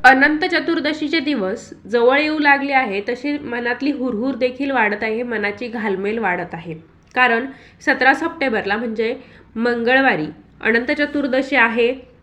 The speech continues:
आणि अनंत चतुर्दशीच्या दिवशी आपण लाडक्या बाप्पांना निरोप देत असतो, गणपती विसर्जन आपण करत असतो.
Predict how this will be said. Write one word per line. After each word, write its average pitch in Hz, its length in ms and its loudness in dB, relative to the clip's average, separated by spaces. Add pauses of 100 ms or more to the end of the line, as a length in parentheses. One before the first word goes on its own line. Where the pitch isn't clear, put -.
(140)
आणि 240 380 -4
अनंत 247 260 -2
चतुर्दशीच्या 269 760 -4
दिवशी 226 460 -4
आपण 226 240 -4
लाडक्या 220 440 0
बाप्पांना 214 500 -2
निरोप 214 360 0
देत 190 240 -4
असतो, 190 240 -4
गणपती 208 420 -4
विसर्जन 202 520 -6
आपण 202 420 -6
करत 233 380 0
असतो. 175 440 -6